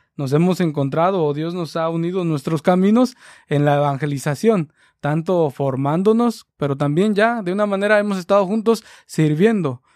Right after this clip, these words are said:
Nos hemos estado formando en la escuela de evangelización Jesús está vivo en Virginia y, pues, hemos coincidido, ¿no? En varios cursos estar juntos. Ya para después, pues, también hemos estado sirviendo, eh,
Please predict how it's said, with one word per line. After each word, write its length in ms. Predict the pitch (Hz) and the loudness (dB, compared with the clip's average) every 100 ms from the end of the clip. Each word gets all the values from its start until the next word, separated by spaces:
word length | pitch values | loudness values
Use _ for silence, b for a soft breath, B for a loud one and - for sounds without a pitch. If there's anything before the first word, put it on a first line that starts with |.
| _ | _
Nos 220 | - 127 | -8 -4
hemos 200 | 147 170 160 | -2 0 0
estado 340 | 135 165 170 | 0 2 2
formando 540 | 147 143 151 170 170 151 | 0 -2 0 0 2 0
en 100 | 139 | 0
la 60 | |
escuela 400 | 123 - 147 156 | -2 0 2 2
de 340 | 143 135 123 120 | 2 -2 -4 -4
evangelización 840 | 127 131 156 147 151 170 175 185 b b _ | -4 -4 -6 -6 -4 -2 -2 -2 b b _
Jesús 340 | 139 160 156 | -2 0 0
está 240 | 151 165 | 0 2
vivo 580 | 160 202 208 165 123 123 | 4 4 2 0 -2 -6
en 220 | 123 135 | -4 0
Virginia 420 | 190 180 214 214 214 | 0 0 -2 -2 -2
y, 60 | |
pues, 300 | 170 156 - b b | -4 -6 -8 b b
hemos 300 | 160 185 190 | 2 2 2
coincidido, 560 | - 165 170 170 220 185 | 0 0 0 0 0 0
¿no? 180 | 196 190 | 0 0
En 260 | 151 135 | 0 2
varios 340 | 143 175 175 - | 2 4 2 2
cursos 420 | 196 180 156 - | 0 0 -2 -4
estar 420 | 139 - 139 143 | -8 -4 -4 -2
juntos. 500 | 156 202 180 165 - B B B _ | 2 2 2 -4 -6 B B B _
Ya 240 | 131 139 | 0 2
para 240 | 156 165 143 | 4 2 2
después, 400 | 131 165 202 - | 0 -2 -2 -2
pues, 180 | 160 135 | -4 -2
también 380 | 131 131 147 151 | -2 0 0 0
hemos 260 | 147 143 | 0 -2
estado 400 | 131 - 143 143 | -2 0 2 2
sirviendo, 840 | 131 127 127 147 156 139 123 117 107 | 2 0 2 0 0 0 -2 -4 -8
eh, 180 | 127 | -8